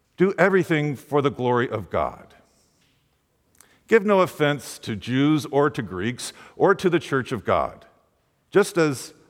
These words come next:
I try to please everyone in everything I do, not seeking my own advantage, but that of many,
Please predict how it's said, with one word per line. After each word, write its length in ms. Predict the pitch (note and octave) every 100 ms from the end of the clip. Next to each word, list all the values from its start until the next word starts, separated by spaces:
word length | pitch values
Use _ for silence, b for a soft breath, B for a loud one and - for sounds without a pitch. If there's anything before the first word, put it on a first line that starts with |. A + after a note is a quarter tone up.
| -
I 160 | D#3
try 240 | F3+ E3 D3
to 140 | -
please 400 | - C#3+ C#3 B2+ -
everyone 400 | F3 F3 D#3 D3
in 120 | D3+
everything 420 | E3+ F#3 E3+ D#3
I 120 | C#3+
do, 420 | B2 F#2+ E2 G#2 - b b b b b b _
not 320 | G#2 D3+ G#3
seeking 380 | - G#3+ F#3+ F3
my 160 | D#3
own 180 | D3+ E3+
advantage, 720 | C#3+ F#2 D#2 E2+ B2+ B2 - - _ _ -
but 140 | -
that 160 | E3+ E3+
of 160 | C3
many, 400 | C#3 C#3 E2+ D#2